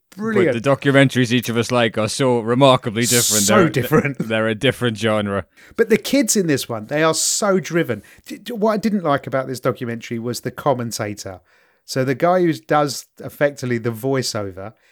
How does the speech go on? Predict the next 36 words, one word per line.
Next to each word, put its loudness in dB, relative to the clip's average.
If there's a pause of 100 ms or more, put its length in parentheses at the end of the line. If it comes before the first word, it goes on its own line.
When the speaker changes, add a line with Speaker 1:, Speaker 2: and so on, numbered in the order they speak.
(200)
Speaker 1:
his -2
name -2
is -6
Ed -2
Hall, -4 (500)
and -6 (920)
he -2
was -2
the -4
announcer -4
on -4
the -6
Jay -2
Leno -4
Tonight -8
Show -10 (300)
for -10
about -10
ten -8
years. -8 (160)
It -4
didn't -2
match -4
the -2
feel -2
of -6
the -4
documentary -6
for -14
me, -14
but -8
apart 2
from -2
that, -6 (420)
every 2
single -2